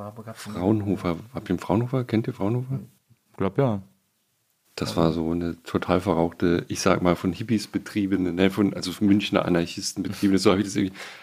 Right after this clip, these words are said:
Speaker 2: richtig tolle bayerische Kneipe. Grüße gehen raus, die gibt's auch, glaub ich, noch.
Speaker 3: Ja.
Speaker 2: Natürlich. Also es ist eine Institution. Ganz
Speaker 3: Kennt ihr das,
Speaker 2: toll.
Speaker 3: kennt ihr das Johannes-Café in München?
Speaker 2: Ja, natürlich.
Speaker 3: Da hab ich gewohnt um die Ecke.
Speaker 2: Nein.
Speaker 3: Ja.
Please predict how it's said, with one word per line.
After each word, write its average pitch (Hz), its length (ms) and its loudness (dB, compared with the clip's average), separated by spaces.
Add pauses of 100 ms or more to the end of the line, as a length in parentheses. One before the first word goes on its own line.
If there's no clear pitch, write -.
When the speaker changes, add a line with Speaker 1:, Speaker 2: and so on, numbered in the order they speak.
(220)
Speaker 2:
richtig 127 380 2
tolle 104 200 4
bayerische 87 400 0
Kneipe. 80 440 -8
Grüße 110 240 0
gehen 98 140 4
raus, 90 160 4
die 95 60 -8
gibt's 95 240 -2
auch, - 180 -4
glaub 71 180 -8
ich, 73 100 -14
noch. 113 80 -2
Speaker 3:
Ja. 107 240 -2
Speaker 2:
Natürlich. - 540 -6
Also 78 160 -6
es 78 100 -6
ist - 120 -6
eine - 80 -16
Institution. 87 760 -4
Ganz - 80 -20
Speaker 3:
Kennt 120 180 2
ihr 120 60 4
das, 110 220 2
Speaker 2:
toll. - 120 -6
Speaker 3:
kennt 117 140 2
ihr 110 40 4
das 104 140 -2
Johannes-Café 104 560 0
in 92 140 -4
München? 90 300 -8
Speaker 2:
Ja, 87 200 0
natürlich. 90 880 2
Speaker 3:
Da 101 80 4
hab 120 60 4
ich 117 80 0
gewohnt 104 380 2
um 90 80 -2
die 90 60 -2
Ecke. 92 180 -4
Speaker 2:
Nein. 95 580 4
Speaker 3:
Ja. 95 160 0